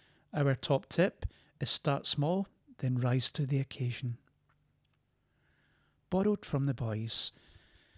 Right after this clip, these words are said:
It's true that Bella Hadid was all over this traditionally masculine trend before it hit the catwalks. It's no wonder then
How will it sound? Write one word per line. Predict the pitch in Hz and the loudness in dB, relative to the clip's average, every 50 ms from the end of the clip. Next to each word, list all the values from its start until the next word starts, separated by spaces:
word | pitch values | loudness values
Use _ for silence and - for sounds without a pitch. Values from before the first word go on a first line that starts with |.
| _ _ _ - | _ _ _ -4
It's | 175 165 - | -2 -2 -2
true | - - 220 233 | 2 4 4 4
that | 202 233 - - | 4 2 2 4
Bella | 170 160 160 160 135 | 4 4 6 4 4
Hadid | 143 139 - - 143 123 - - | 2 2 2 2 0 0 -2 -6
was | - 156 139 135 - | -4 0 0 2 4
all | - 143 139 139 | 4 6 6 6
over | 135 127 135 | 4 4 2
this | 127 131 127 - | 0 0 -2 -2
traditionally | - - 135 139 135 - - - 135 135 | -2 0 0 2 2 2 2 2 2 2
masculine | 123 127 127 123 - - - 139 123 123 120 | 2 2 2 0 -2 -2 0 0 2 2 0
trend | 117 - - 135 135 143 147 - - | 0 0 2 2 4 2 2 -2 -4
before | 147 - - 156 139 | -6 -2 0 0 0
it | 143 - - | 0 -2 -4
hit | - - - | -6 -6 -6
the | - 143 | -6 -8
catwalks. | - - 131 120 - 127 123 123 - - - - - - - - - - - - - - - - - - - - - - | -6 -8 -8 -8 -8 -8 -8 -8 -10 -10 -6 -4 -2 -2 -2 -2 -6 -10 -20 -20 -20 -20 -20 -20 -20 -20 -20 -20 -8 -4
It's | 165 147 - | -4 0 2
no | - 156 | 4 4
wonder | 147 135 160 190 202 - 226 | 4 4 4 4 2 2 0
then | 190 143 127 117 123 123 123 | 0 2 2 4 4 2 0